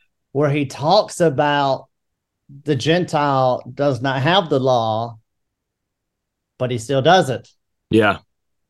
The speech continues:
Speaker 1: That moral law is written on the confines of our heart.
Speaker 2: Mm.
Speaker 1: And so we still get issues of conscience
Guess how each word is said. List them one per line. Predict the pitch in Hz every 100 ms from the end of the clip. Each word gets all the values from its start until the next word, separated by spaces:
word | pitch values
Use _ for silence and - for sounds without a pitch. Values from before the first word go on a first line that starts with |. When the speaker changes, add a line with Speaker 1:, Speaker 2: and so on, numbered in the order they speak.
| _ _ _ _
Speaker 1:
That | 131 160 185 180
moral | 160 156 180 156
law | 139 143 160
is | 135 120 107
written | 113 139 190 156
on | 120 123
the | 113
confines | - 135 151 147 120 117 110
of | 110 110
our | 110
heart. | 120 147 127 104 - _ _ -
Speaker 2:
Mm. | 107 98 80 - _ _ _ _ _ _ _ -
Speaker 1:
And | 147 135
so | 165 160 147 135 - _ _ _ _ _
we | 135 151 156
still | - 175 202 170
get | 151 170 170 135
issues | 156 156 143 127 127 113
of | 131 131
conscience | - - 143 170 - 104 98 - - -